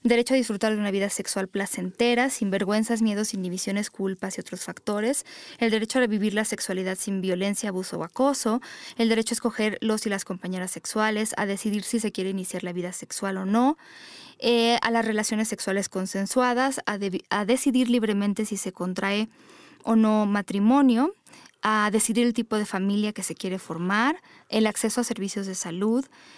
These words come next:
de calidad, a métodos anticonceptivos seguros, aceptables y eficaces, a decidir libre y responsablemente el número de hijos y el intervalo entre ellos, a la expresión libre de la preferencia sexual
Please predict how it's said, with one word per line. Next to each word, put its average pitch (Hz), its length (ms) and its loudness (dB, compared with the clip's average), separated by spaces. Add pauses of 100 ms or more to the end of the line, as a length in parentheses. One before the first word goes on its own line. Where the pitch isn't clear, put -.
(180)
de 214 100 0
calidad, 196 540 0 (100)
a 208 100 0
métodos 202 360 -2
anticonceptivos 185 720 -8
seguros, 208 640 0
aceptables 202 640 -2
y 185 80 -8
eficaces, 202 760 -4 (380)
a 220 100 0
decidir 220 440 2
libre 233 220 4
y - 20 2
responsablemente 202 840 -2
el 208 80 2
número 196 300 0
de 185 100 -2
hijos 196 500 -2
y - 20 0
el 202 100 0
intervalo 185 400 -4
entre 185 320 -6
ellos, 240 360 0 (140)
a - 140 -2
la 202 60 0
expresión 202 480 -4
libre 214 200 2
de 202 80 -6
la 185 120 -6
preferencia 185 540 -8
sexual - 440 -2